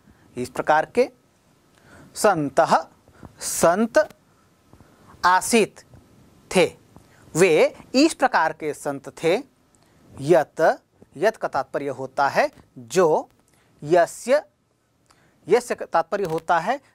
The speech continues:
जिसका। तो यस्य शब्द कैसे बनता है? यस्य का मूल शब्द है यद, षष्ठी विभक्ति एक वचन का यह रूप है। इसका तात्पर्य होता है जिसका।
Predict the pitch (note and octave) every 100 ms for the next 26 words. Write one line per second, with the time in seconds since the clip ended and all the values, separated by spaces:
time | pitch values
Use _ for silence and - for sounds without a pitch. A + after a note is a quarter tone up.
0 | - A#2+ E3 D#3+ - D3+ _ _ _ _
1 | _ _ _ _ _ _ _ _ _ _
2 | F3+ E3 A#3 C#4 B3 A#3 B3 A#3+ B3+ A#3+
3 | B3 B3 B3 C#4+ _ _ D3 G3 A3+ A#3+
4 | B3 G#3 F3 A#3+ B3+ F#3+ F3+ F#3+ E3+ C#4+
5 | _ _ _ _ _ _ _ _ _ _
6 | _ _ _ C3+ F#3 A3 C#4 - _ _
7 | _ _ _ - - _ - - E3+ -
8 | A#3 G3+ G3 - C#4 - _ _ _ -
9 | F3 F#3 F3 E3 E3+ F3 A3+ D#3 C#3+ C3
10 | A#2+ G#2+ _ _ _ _ _ _ _ _
11 | _ _ - - - - E3+ G3+ F#3+ -
12 | F#3+ D#3+ E3 E3+ D#3 D4+ _ _ _ _
13 | - C#3+ - - C#3+